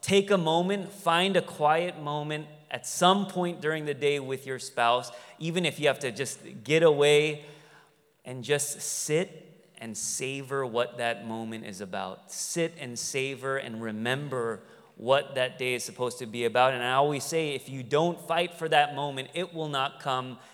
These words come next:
because that day will just kind of fly right by you. And I know that in the same way, for many of us, the fact that we're gathering today probably threw a wrench in some of our typical Christmas morning festivities, but, um, I hope that we would see this short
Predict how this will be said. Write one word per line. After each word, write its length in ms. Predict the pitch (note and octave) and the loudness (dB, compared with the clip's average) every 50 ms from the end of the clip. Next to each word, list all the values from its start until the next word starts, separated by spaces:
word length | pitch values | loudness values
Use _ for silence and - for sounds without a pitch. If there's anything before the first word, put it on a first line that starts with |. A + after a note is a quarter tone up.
| - _ - | -18 _ -10
because 220 | C3 - C3+ A#2 | -6 -4 0 2
that 280 | A2 B2+ B2+ C#3 C#3 - | 4 4 4 4 2 0
day 160 | C#3 C3+ C3+ | -2 0 0
will 140 | C3 B2+ B2 | 0 -2 -4
just 220 | G2+ A#2+ A2+ - | -6 -6 -8 -8
kind 140 | - B2+ A#2 | -6 -6 -6
of 60 | A2 | -6
fly 280 | - - A#2+ A#2 A2+ A2 | -4 0 2 2 4 4
right 300 | G#2 A2 G#2+ G#2+ - - | 2 2 0 0 -2 -2
by 200 | - A2 A2+ A2+ | -2 -2 0 -2
you. 240 | G#2+ G2 F#2+ F#2 F#2 F#2+ - - _ _ _ _ _ _ _ _ _ _ _ _ - - | -4 -6 -10 -16 -18 -20 -20 -20 _ _ _ _ _ _ _ _ _ _ _ _ -16 -6
And 120 | C3+ C#3 | -2 0
I 80 | C#3 C#3 | 0 0
know 300 | C3+ C#3 D3+ D#3+ E3+ F3 | 2 2 2 4 4 6
that 560 | D#3 D3+ C3+ C3+ - - - - - - - | 8 8 6 6 4 -2 -14 -16 -18 -16 -12
in 80 | - D3 | -8 -6
the 100 | C#3+ C3+ | -4 -4
same 340 | - - E3+ E3 D#3 D3+ D3 | -2 -2 0 0 0 0 0
way, 220 | D#3 E3 E3+ D#3+ | 0 2 2 0
for 160 | D3 - C#3+ | 0 -2 -4
many 320 | C3 B2+ C3 C#3 D3+ E3 E3 | -4 -2 -2 -2 -2 -2 -2
of 140 | D3+ C3+ B2 | -2 0 0
us, 160 | B2+ A#2 - | 0 -2 -2
the 100 | - A#2 | -6 -8
fact 360 | - - C#3+ C#3+ C#3+ C#3+ - | -4 0 0 0 0 0 -2
that 200 | C3+ B2+ A2+ - | -2 -2 -2 -2
we're 140 | B2 B2+ C3 | -6 -6 -6
gathering 540 | A#2 A2 A2+ A2+ A#2+ B2 A#2 C#3 C#3 C3+ A#2+ | -2 0 2 2 2 2 0 -2 -6 -6 -8
today 340 | - C3 A2 B2 A#2+ B2+ | -10 -8 -6 -4 -4 -4
probably 560 | C3+ C3 - B2 A#2 A#2+ A#2 A#2+ A#2 A#2+ B2+ A2+ | -4 -6 0 2 2 2 2 -2 -8 -8 -10 -10
threw 220 | - - B2 A2+ | -10 -8 -6 -6
a 60 | G#2 | -6
wrench 440 | G2+ G2+ A2 A2 B2 C#3 D3 - - | -6 -6 -6 -6 -6 -6 -8 -10 -12
in 140 | C3+ A#2+ A2 | -12 -12 -10
some 240 | - - A#2+ A#2+ A#2+ | -8 -6 -6 -4 -4
of 100 | A2 A2 | -2 0
our 280 | A#2 A#2 A#2 A2+ G#2+ - - - - - - - | 2 2 2 2 -2 -4 -10 -18 -20 -20 -20 -12
typical 580 | - - D3+ D3 - D3+ C#3 C#3 C#3+ C3 C3 B2+ | -6 -2 -2 -2 -2 -4 -6 -2 -2 -2 -2 -2
Christmas 500 | C3 - - C3 B2+ - B2+ B2+ A#2 - | -4 -6 -6 -6 -6 -6 -10 -12 -12 -12
morning 380 | A#2+ A#2 A#2 A#2+ A#2+ B2 A#2+ A2+ | -10 -10 -8 -8 -8 -10 -10 -8
festivities, 840 | - A2 G#2+ - - - A#2 A#2+ A2+ B2+ C3 C#3 C#3 D3 D3+ D3 | -6 -6 -4 -4 -6 -8 -8 -8 -6 -6 -6 -6 -8 -10 -10 -8
but, 340 | - - A2 G#2 G#2 G#2 - - - - - - - - | -4 0 0 0 0 -2 -8 -20 -20 -20 -20 -20 -10 -4
um, 440 | - G#2 G#2+ G#2 G#2 G#2+ A2 G#2 - - | 0 2 4 4 2 0 -4 -10 -12 -6
I 140 | - A#2+ A#2+ | -2 -2 -2
hope 420 | A#2 - - E3 E3+ F3 F3 E3+ E3+ | -2 -2 0 2 2 2 2 2 2
that 140 | D3 C3+ | 2 2
we 140 | B2+ C3+ C3+ | 2 0 -4
would 180 | C3+ C3+ C3 C3 | -4 -4 -4 -4
see 320 | - - D3 C#3 C#3 D3 | -6 -8 -6 -6 -6 -6
this 160 | C3 B2 A#2 | -6 -6 -8
short 340 | - - - C3 B2+ B2+ C3 | -8 -8 -6 -4 -4 -4 -4